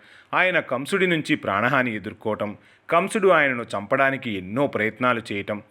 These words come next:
కృష్ణుడు బాల్యంలోనే ఎంతోమంది రాక్షసులను సంహరించటం, ఇవన్నీ ఒక సాధారణ పిల్లవాడికి ఎదురయ్యే సవాళ్లు కావు. ఈ కష్టాలన్నీ ఆయన్ని మరింత బలమైన వ్యక్తిగా మార్చాయి.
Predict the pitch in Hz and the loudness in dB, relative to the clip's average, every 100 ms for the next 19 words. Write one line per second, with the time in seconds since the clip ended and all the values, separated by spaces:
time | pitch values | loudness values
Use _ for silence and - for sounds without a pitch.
0 | _ _ - 143 135 180 165 113 95 104 | _ _ -8 -4 -2 4 4 4 2 2
1 | 139 151 131 123 131 104 104 104 165 160 | 2 2 0 2 0 -2 -8 -2 2 4
2 | 143 113 95 101 - 143 139 120 113 104 | 4 0 0 -2 -2 -2 0 -2 -4 -4
3 | 107 98 - 101 - _ _ _ - 107 | -6 -6 -10 -12 -14 _ _ _ -6 2
4 | 113 127 131 87 - _ 147 160 127 120 | 2 4 0 -2 -18 _ 0 2 2 2
5 | 110 131 156 151 135 95 101 127 147 151 | -2 2 2 2 0 -4 0 4 4 2
6 | 135 113 113 107 107 104 87 92 117 110 | -2 -4 -4 -2 -4 -2 -2 2 2 2
7 | 95 101 101 - _ - - - 180 185 | 0 0 -2 -10 _ -20 -20 2 4 6
8 | 139 - 196 165 123 127 104 - - - | 2 2 2 4 2 0 -2 -6 -20 -2
9 | 123 151 143 117 92 101 143 139 131 95 | 2 2 0 -4 -6 -6 -6 2 2 2
10 | 90 101 127 139 131 135 127 131 127 101 | -6 -4 0 0 -2 -2 0 2 2 -2
11 | - 113 101 | -4 -4 -4